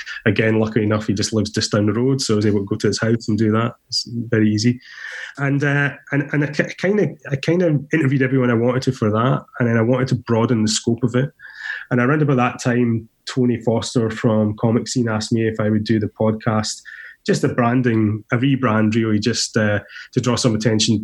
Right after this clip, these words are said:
to the magazine, which he just launched. And I thought, well, why not? Maybe grow the audience a bit, you know. Uh, there was nothing commercial, there's no commercial gain or, or idea behind it other than to get a few more listeners, if I'm being honest. Um, uh, so we mo-, we moved it into, into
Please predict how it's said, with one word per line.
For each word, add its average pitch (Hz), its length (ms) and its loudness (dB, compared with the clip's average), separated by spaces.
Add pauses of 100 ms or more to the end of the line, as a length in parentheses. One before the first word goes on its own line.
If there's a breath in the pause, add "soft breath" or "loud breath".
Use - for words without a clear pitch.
to 113 180 0
the 107 100 -2
magazine, 107 540 0
which 107 140 -2
he 107 100 0
just 104 300 -2
launched. 98 320 -6
And 107 80 -2
I - 20 -4
thought, 101 200 -2
well, 104 240 -2
why 117 160 0
not? 107 320 0 (120)
Maybe 104 320 0
grow 104 220 0
the 98 140 0
audience 104 440 0
a 101 60 -6
bit, 101 220 0
you 101 80 -2
know. 101 160 -4 (480 loud breath)
Uh, 104 260 0
there 107 80 0
was 113 140 0
nothing 135 240 -2
commercial, 120 480 0
there's 113 120 2
no 139 140 0
commercial 113 600 0 (340 loud breath)
gain 113 340 2
or, 107 280 2
or 107 180 0
idea 110 360 2
behind 110 380 0
it 104 300 0
other 107 240 0
than 104 160 0
to 104 120 -6
get 104 200 -2
a - 120 -18
few 110 120 2
more 104 180 0
listeners, - 540 -2 (300 loud breath)
if - 40 -8
I'm 98 120 2
being 104 180 4
honest. 101 420 0 (420 loud breath)
Um, 123 720 2 (120)
uh, 127 160 2
so 139 120 -2
we 135 140 2
mo-, 151 220 0
we 143 100 2
moved 151 260 0
it - 100 0
into, 131 640 0
into 117 260 0